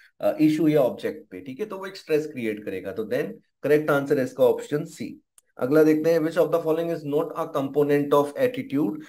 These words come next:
तो एटीट्यूड के तीन कंपोनेंट होते हैं, अफेक्टिव होता है, कॉग्निशन होता है and बिहेवियर होता है। इमोशंस, इन्फॉर्मेशन, बिहेवियर, तीनों ही आ गए। इमोशंस को आप अफेक्टेड में लिख लीजिए, पॉलिटिक्स जैसा कुछ नहीं है,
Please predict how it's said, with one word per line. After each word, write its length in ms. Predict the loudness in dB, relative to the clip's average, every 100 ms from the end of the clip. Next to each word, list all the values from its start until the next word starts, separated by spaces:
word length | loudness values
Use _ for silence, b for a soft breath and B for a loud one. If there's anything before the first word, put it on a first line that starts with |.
| B 0
तो 140 | 2 6
एटीट्यूड 480 | 4 2 -4 -6
के 60 | -8
तीन 280 | -6 -4 2
कंपोनेंट 460 | 2 4 2 2
होते 200 | 2 2
हैं, 160 | 0 0
अफेक्टिव 520 | -2 -2 -2 -2 -4
होता 220 | -2 0
है, 120 | -2 0
कॉग्निशन 560 | 0 0 -4 -6 -4
होता 240 | -2 0 0
है 200 | -2 B B -6
and 120 | -2 0
बिहेवियर 440 | 0 0 2 4
होता 220 | 4 2
है। 240 | 0 -6 -12 B B -4
इमोशंस, 720 | 2 2 2 -2 -8 -14 _ _ _ _ _ _ -6
इन्फॉर्मेशन, 640 | -4 0 2 2 0 0
बिहेवियर, 460 | 2 2 2 0 -2
तीनों 300 | 0 0 2
ही 60 | 4
आ 80 |
गए। 180 | 4 2
इमोशंस 340 | 0 -2 -4 2
को 100 | 4
आप 320 | 4 0 -4
अफेक्टेड 480 | -6 -6 -4 -6 -2
में 80 | -4
लिख 180 | -2
लीजिए, 360 | -4 -2 -4 -8 B B _
पॉलिटिक्स 460 | 4 4 4 -2 0
जैसा 200 | 0 0
कुछ 260 | -4 -6 -6
नहीं 180 | -4
है, 120 | -6